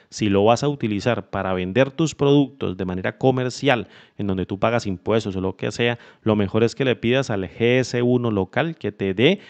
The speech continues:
o compres los números, en este caso, que representan tu co-, tus códigos de barra.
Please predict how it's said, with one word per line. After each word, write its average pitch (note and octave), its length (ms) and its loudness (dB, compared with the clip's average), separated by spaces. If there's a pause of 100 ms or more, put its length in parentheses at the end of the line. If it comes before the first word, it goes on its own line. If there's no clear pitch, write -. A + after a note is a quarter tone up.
(180)
o F#2 180 -4
compres D#3 540 6
los G2+ 320 0
números, D#3 680 0 (220)
en G2+ 140 -6
este G#2+ 280 -4
caso, A#2+ 360 2
que G#2 100 -2
representan G#2 680 -4
tu F2+ 180 -8
co-, - 260 -2
tus G#2 280 2
códigos A2 500 2
de F#2 120 -2
barra. C3+ 380 0